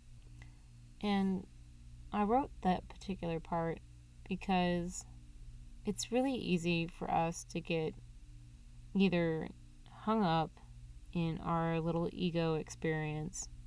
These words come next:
our little small, limited child experience. And the more isolated we feel from one another, the easier it is to over-identify as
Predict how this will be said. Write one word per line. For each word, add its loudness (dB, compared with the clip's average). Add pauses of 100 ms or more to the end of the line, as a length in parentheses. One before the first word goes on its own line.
(120)
our -2
little 0
small, 4
limited 2
child 2
experience. -2 (1400)
And 6 (560)
the 8
more 8
isolated 4
we 2
feel 0
from -2
one 0
another, -2 (680)
the 2
easier 6
it 6
is 4 (120)
to -2 (1040)
over-identify 6
as 0